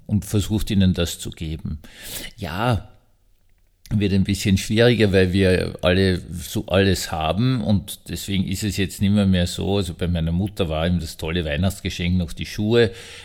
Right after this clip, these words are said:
was viele, viele Kinder in ihrer Zeit gegeben hat. Die haben keine Schuhe gehabt und deswegen waren Schuhe einfach ein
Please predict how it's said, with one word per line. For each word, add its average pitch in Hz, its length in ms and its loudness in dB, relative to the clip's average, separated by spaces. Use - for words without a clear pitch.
was 92 140 -4
viele, 104 480 2
viele 92 300 -2
Kinder 101 340 2
in 98 180 6
ihrer 90 320 0
Zeit 85 420 0
gegeben 87 280 0
hat. 85 240 0
Die 87 140 -2
haben 82 160 -2
keine 95 420 2
Schuhe 85 380 -6
gehabt - 400 0
und 104 280 4
deswegen 101 340 2
waren 90 220 4
Schuhe 101 360 2
einfach 90 340 0
ein 87 220 2